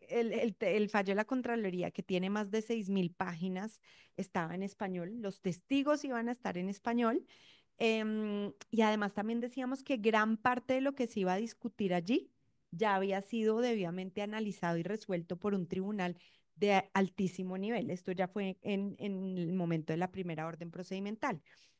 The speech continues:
Fue difícil porque los abogados de C B N I y C B N I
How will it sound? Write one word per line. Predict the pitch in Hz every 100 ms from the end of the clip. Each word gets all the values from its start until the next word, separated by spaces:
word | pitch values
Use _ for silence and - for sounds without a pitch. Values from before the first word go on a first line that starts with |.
| _ _
Fue | 277 277
difícil | 302 370 320 277 320 - -
porque | 254 240 226
los | 202 190
abogados | 185 180 180 180 185 190
de | 214 254
C | 214
B | 190
N | 190 202 185
I |
y |
C | 180 202
B | 190
N | 214 202
I | 233